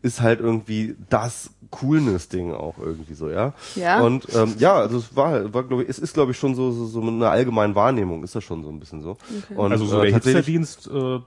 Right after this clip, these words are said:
Speaker 3: als das gelten sie auf
Speaker 1: Und,
Speaker 3: jeden Fall.
Speaker 1: und, und ich
Speaker 3: Also
Speaker 1: glaube tatsächlich
Speaker 3: insbesondere von den Kritikern.
Speaker 1: Und ja, und ich glaube, ich glaube, ehrlich gesagt, sie wollten sich diese Coolness auch irgendwie reinholen. Und, äh, ehrlich gesagt, ich glaube, dass halt genau diese Coolness genau durch diesen Deal, äh, weggebracht wird. Ich hab hier einen geilen Tweet gestern retweetet von,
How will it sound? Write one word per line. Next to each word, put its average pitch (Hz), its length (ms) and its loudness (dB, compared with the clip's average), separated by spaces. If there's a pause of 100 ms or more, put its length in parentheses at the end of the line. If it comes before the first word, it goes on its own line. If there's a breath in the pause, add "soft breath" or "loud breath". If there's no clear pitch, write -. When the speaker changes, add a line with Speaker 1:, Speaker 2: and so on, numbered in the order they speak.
(340)
Speaker 3:
als - 180 -8
das 123 220 -4
gelten 120 220 -4
sie 113 100 -4
auf 113 60 -2
Speaker 1:
Und, 123 100 2
Speaker 3:
jeden 120 120 0
Fall. 123 120 -2
Speaker 1:
und, - 80 -6
und 123 160 -2
ich 110 60 -2
Speaker 3:
Also 98 100 -10
Speaker 1:
glaube 120 300 4
tatsächlich 123 240 2
Speaker 3:
insbesondere 160 300 6
von 139 100 4
den 135 100 4
Kritikern. 98 420 -2 (240)
Speaker 1:
Und 120 200 0
ja, 175 160 0
und 101 200 -2
ich 107 100 -12
glaube, 131 480 2
ich - 60 -8
glaube, 139 340 2
ehrlich 123 200 -4
gesagt, 120 260 -2
sie 113 80 -6
wollten 117 240 0
sich 107 120 -8
diese 107 200 -6
Coolness 123 460 -4
auch 78 100 -8
irgendwie 82 220 -6
reinholen. 85 520 -4 (320 loud breath)
Und, 101 360 0
äh, 113 180 2
ehrlich 131 220 0
gesagt, 117 380 0
ich 113 120 -8
glaube, 131 240 0
dass 123 180 -4
halt 110 140 2
genau 104 180 0
diese 131 160 -2
Coolness 131 440 -2
genau 120 560 2 (440 loud breath)
durch 127 440 2
diesen 110 260 -6
Deal, 104 440 0
äh, 95 280 0
weggebracht 82 380 -6
wird. 78 100 -10 (240 loud breath)
Ich - 60 0
hab - 80 0
hier 151 100 2
einen 127 80 2
geilen 117 300 4
Tweet - 240 -10
gestern 117 280 0
retweetet 95 560 -4
von, 107 600 -2